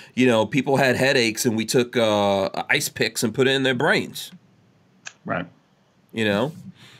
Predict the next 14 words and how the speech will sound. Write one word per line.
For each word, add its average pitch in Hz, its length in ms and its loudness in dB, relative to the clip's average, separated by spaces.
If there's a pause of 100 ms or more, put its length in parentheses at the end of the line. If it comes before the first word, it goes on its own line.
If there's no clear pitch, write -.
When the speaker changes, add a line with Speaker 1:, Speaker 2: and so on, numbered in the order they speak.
(260)
Speaker 1:
So 113 320 2
I 165 140 2
don't 175 140 4
know, 151 160 4
man. 104 300 2
That, 117 260 0
that's, 151 340 0
like, 131 380 0
the 123 100 2
weird 127 480 2
thing 127 240 2
that's 104 240 0
happening. 113 680 -2
Why, 101 240 0